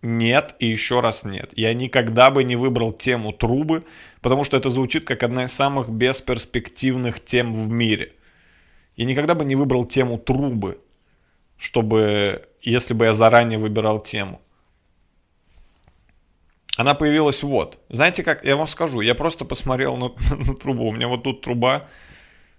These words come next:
ну, аэро, естественно, стоит в комнате.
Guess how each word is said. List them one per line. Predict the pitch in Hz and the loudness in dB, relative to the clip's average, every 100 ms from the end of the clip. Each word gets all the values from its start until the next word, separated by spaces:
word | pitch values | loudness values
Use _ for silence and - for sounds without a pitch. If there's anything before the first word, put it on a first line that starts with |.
| _ _ _ | _ _ _
ну, | - 170 107 - - _ _ _ _ | -4 -2 -2 -6 -18 _ _ _ _
аэро, | - 104 85 78 | 4 4 4 -2
естественно, | 92 - 85 - - - - | -8 -8 -10 -10 -20 -20 -20
стоит | - 87 85 | -8 -6 -6
в | - | -8
комнате. | 98 98 - | -10 -10 -16